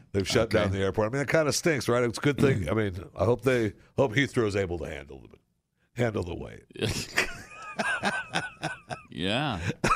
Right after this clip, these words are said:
Speaker 1: <laughs> Uh, I noticed that you talked a little bit about the, uh, Michelle Obama and the, uh, Barack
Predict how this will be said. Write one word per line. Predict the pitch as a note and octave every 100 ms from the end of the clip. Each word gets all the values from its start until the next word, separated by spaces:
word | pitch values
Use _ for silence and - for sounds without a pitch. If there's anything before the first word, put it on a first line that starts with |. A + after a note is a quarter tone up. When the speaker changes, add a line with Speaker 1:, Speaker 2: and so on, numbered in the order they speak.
| -
Speaker 1:
<laughs> | D#3 - - _ - - - -
Uh, | D3+ C#3+ C#3
I | D#3+
noticed | G3 G3+ E3+
that | D3 D#3
you |
talked | - D#3 B2+
a |
little | A2 C3+
bit | A2 F#2+
about | F2+ F2 -
the, | D#2+ C2 -
uh, | -
Michelle | - F#2+ C#2+
Obama | C#2+ E2+ D#2+ E2 D2+
and | D2
the, | - A1
uh, |
Barack | A#1 C2+ C#2+